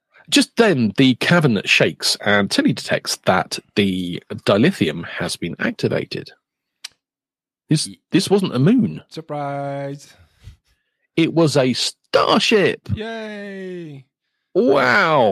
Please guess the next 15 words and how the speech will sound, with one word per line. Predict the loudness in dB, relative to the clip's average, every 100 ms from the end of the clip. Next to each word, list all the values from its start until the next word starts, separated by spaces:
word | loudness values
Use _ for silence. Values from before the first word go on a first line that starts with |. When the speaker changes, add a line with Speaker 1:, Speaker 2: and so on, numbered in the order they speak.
| 0
Speaker 2:
Wow, | -8 -14 -16
remind | -16 -14 -14 -2
me |
Speaker 1:
So | 0 0
Speaker 2:
that |
Speaker 1:
Giovanni's | 2 2 4 4
obviously | 2 2 2
there | 2 0 -4
'cause | -4 -4
she's | -2 0 0 -2 -4
activated | -6 -2 0 0 0 0
it. | -2 -2 -10 -14 _ _ _ _ _ _ _
Speaker 2:
Yeah. | -20 -20 _ _ _ _ _ _ _ _
Speaker 1:
So, | -8 0 2 4 4 2 -2 _ _ _ _ _ -8
boom. | 2 2 2 -2 -10